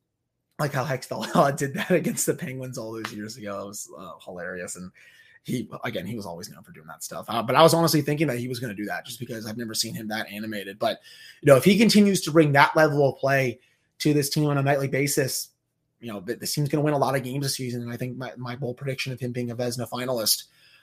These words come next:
um, you know, could, could actually come, uh, to fruition. Um, I'll get to a couple of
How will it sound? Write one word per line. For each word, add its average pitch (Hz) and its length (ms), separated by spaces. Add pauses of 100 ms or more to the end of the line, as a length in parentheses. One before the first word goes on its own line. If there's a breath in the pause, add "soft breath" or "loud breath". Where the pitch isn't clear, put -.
(140 soft breath)
um, 123 380 (260)
you 151 120
know, 127 120 (160)
could, - 220
could 139 180
actually 135 440
come, 127 420 (960)
uh, 123 160
to 143 240
fruition. 127 640 (360 loud breath)
Um, 135 160
I'll 143 100
get 165 160
to 165 120
a 160 60
couple 143 300
of - 60